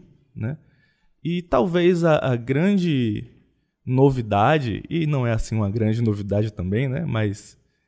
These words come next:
é o que tem de, de, de, de novo aí, é João Roma... é, é, chamando pra si o título de pai do Auxílio Brasil, né?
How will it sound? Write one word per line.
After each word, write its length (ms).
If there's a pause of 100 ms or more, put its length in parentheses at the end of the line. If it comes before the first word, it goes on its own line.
é 60
o 60
que 120
tem 200
de, 120
de, 280
de, 280 (200)
de 120
novo 460
aí, 340
é 140
João 220
Roma... 440 (440)
é, 220
é, 180 (220)
chamando 480
pra 220
si 400 (160)
o 100
título 480
de 400 (200)
pai 280
do 140
Auxílio 340
Brasil, 380 (520)
né? 300